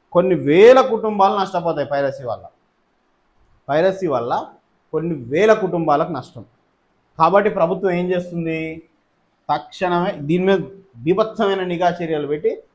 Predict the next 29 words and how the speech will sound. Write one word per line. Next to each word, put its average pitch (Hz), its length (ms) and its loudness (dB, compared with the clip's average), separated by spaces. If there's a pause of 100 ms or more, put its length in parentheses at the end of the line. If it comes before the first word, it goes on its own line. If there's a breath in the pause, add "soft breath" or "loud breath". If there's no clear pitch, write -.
(140)
ఇట్లా 160 220 -2
వచ్చిండో 170 480 0
రాలేదో, 190 420 6
ఫ్రాన్స్ 180 500 -6
నుంచి, 165 400 -6 (400)
నెదర్లాండ్ 175 520 4
నుంచి 175 200 -6
వచ్చిండో 175 280 0
రాలేదో 160 300 4
రప్పన 185 340 0
అరెస్ట్ 175 360 -2
చేశారు. 131 240 -14
అంటే 180 180 -4
అంత 170 240 -2
నిఘా 156 260 0
పెట్టారు. 131 380 -8 (380)
ఇప్పుడు 156 180 -8
మందు 151 240 -2
వల్ల, 214 340 2 (1080)
ఈ 151 100 0
మందు 156 340 0
వల్ల 185 560 4
కోట్ల 226 280 4
కుటుంబాలు 185 500 2
నష్టపోతున్నాయి. 110 600 -12 (1120)
నువ్వు 151 340 -4
వేల 156 360 2
కుటుంబాలు 196 680 2
నష్టపోయే 180 880 -4